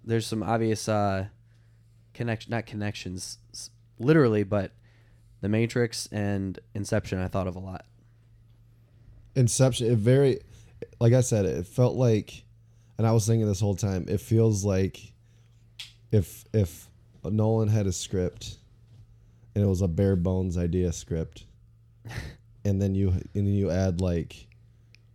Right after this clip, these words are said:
Speaker 2: obviously a more violent, like, if you could somehow blend Nicholas Winding Refn and, like, Nolan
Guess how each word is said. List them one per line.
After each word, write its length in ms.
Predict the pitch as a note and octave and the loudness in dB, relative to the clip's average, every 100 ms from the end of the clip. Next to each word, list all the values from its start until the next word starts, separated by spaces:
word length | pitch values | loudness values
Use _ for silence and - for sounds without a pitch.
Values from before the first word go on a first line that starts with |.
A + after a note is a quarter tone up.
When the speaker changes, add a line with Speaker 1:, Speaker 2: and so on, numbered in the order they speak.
| _ _ - - | _ _ -14 -4
Speaker 2:
obviously 680 | F#2+ F#2+ E2+ - F2+ F2 F2+ - | 0 0 0 -2 0 0 -2 -4
a 120 | E2+ G2 | -6 -6
more 260 | - G2 F#2 | -2 2 2
violent, 360 | E2+ G2 F2+ | 2 2 2
like, 260 | F#2+ G2 G#2 - - - | 2 0 -4 -20 -20 -4
if 180 | G#2+ - | -4 2
you 140 | A#2+ | 2
could 340 | A#2+ C3+ G#2+ - | 4 2 0 -4
somehow 440 | - B2+ A#2 A#2+ | 0 2 4 2
blend 640 | F#2+ G2+ G#2 G#2+ A2 F#2 - - - - - | 2 2 2 2 0 -4 -10 -20 -20 -12 0
Nicholas 440 | A2+ G#2 A2+ G#2 | 2 4 4 4
Winding 300 | G#2+ G#2 G2+ | 2 2 2
Refn 680 | G2+ F#2+ G#2 G2+ G2+ G2+ F#2+ - _ _ _ _ _ _ - | 0 0 -2 -2 0 -2 -6 -12 _ _ _ _ _ _ 0
and, 200 | G2 F#2+ | 2 2
like, 400 | F2+ F2 - - _ - - | 2 0 -4 -18 _ -18 -4
Nolan 760 | G2+ G#2 G2+ G2+ G2+ G2+ G2+ | 2 4 4 4 2 0 -2